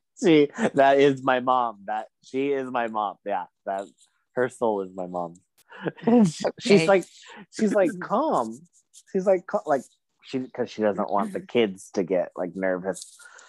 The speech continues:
Speaker 1: And so she's like, "What?" <laughs> "Oh my God, what, what's happening?" <laughs>
Speaker 2: Okay.
Speaker 1: And they see my sword and I, it's bloody.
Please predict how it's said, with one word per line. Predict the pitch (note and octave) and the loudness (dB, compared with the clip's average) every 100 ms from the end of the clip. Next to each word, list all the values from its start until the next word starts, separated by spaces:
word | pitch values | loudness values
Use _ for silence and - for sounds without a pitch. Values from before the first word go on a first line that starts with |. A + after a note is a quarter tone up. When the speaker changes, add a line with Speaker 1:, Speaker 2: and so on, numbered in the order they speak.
| _ _ | _ _
Speaker 1:
And | B2+ | -6
so | A#2+ C3+ | -2 -2
she's | A#2+ B2+ B2 | 2 0 2
like, | B2 A2+ - | 2 2 0
"What?" | C4+ D#4 - - | -2 -4 -14 -6
<laughs> | - - - F#3+ _ _ _ _ _ | -4 0 0 -2 _ _ _ _ _
"Oh | - | 0
my | D4+ | 2
God, | D#4+ F4+ E4 | 4 4 4
what, | D4+ D4 _ | 2 -2 _
what's | C#4 C#4+ D#4 | -8 -6 -6
happening?" | E4 E4+ D#4+ D#4 D4+ D4 - - - | -6 -4 -4 -4 -6 -2 0 0 4
<laughs> | C#4 C4+ A#3+ A3+ - _ - - - _ G3 | 4 4 0 -2 -10 _ -20 -20 -20 _ -6
Speaker 2:
Okay. | A#3+ A#3+ | -2 2
Speaker 1:
And | B3 A#3+ A#3+ A3+ - _ _ _ D3 | 2 2 0 -4 -10 _ _ _ -2
they | C3+ | -2
see | - D3 | -2 -2
my | C#3+ | -2
sword | - G#2+ A#2 B2 | -2 0 2 0
and | A2 | -4
I, | G#2+ A2 - | -2 -4 -8
it's | - - | -18 -14
bloody. | - G2+ F#2+ G#2 C3+ | -2 2 4 2 0